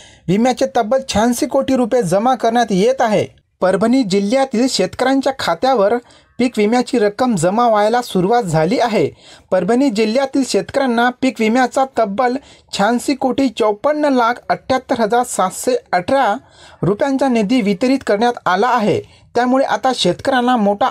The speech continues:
आर्थिक दिलासा मिळणार आहे. परभणी जिल्ह्यामध्ये यावर्षी खरीप हंगामात एकूण क्षेत्र पाच लाख दहा हजार सातशे चोवीस हेक्टरवर पेरणी करण्यात आली होती,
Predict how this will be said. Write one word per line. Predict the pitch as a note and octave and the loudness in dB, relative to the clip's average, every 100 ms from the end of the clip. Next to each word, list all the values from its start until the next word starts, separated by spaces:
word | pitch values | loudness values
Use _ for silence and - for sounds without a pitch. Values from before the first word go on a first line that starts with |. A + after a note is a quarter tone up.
| - | -2
आर्थिक | F#3 F#3+ - C4 C4 | -2 -2 -2 -6 -2
दिलासा | A3+ A3+ - B3+ | 0 0 0 0
मिळणार | G#3+ F3+ F#3+ A#3 C4 | 2 2 2 2 2
आहे. | B3+ A3 C#3+ C#3 - _ _ _ - | 0 0 -2 -4 -14 _ _ _ -2
परभणी | F3 F#3+ B3 D4 | 0 0 2 2
जिल्ह्यामध्ये | G3+ A3 G#3+ C4+ B3+ G3+ D#3+ D#3 | 2 2 2 2 2 2 2 2
यावर्षी | F3+ A#3+ C4 - F#3 G#3 | 2 2 0 0 -2 0
खरीप | F#3+ F#3+ C4 | 0 0 0
हंगामात | A#3 G#3+ G#3+ F#3+ G#3+ - | 0 0 2 0 0 -2
एकूण | F3 C4 C#4+ | 0 0 0
क्षेत्र | B3 G#3+ F#3+ | 0 0 0
पाच | G3+ - F#3+ A#3+ | -2 0 -2 0
लाख | F#3 F#3+ A3 D#3+ | 0 2 0 -4
दहा | C#3 D#3+ A#3 | -4 0 0
हजार | G#3 D#3+ G3 A3+ | 0 0 0 -2
सातशे | - E3+ - A#3 | -2 -2 0 -2
चोवीस | - G#3 B3+ - | 0 0 0 -2
हेक्टरवर | D#3 E3 - C#4 C#4+ A3 A#3+ - - - - | -2 -2 -2 0 2 2 0 -6 -20 -20 -8
पेरणी | - G3 A#3 | -2 0 2
करण्यात | C#4+ C4+ B3+ B3 | 0 0 2 2
आली | E3 F#3+ | 2 2
होती, | F#3+ D#3+ E3+ G3 | 2 2 2 0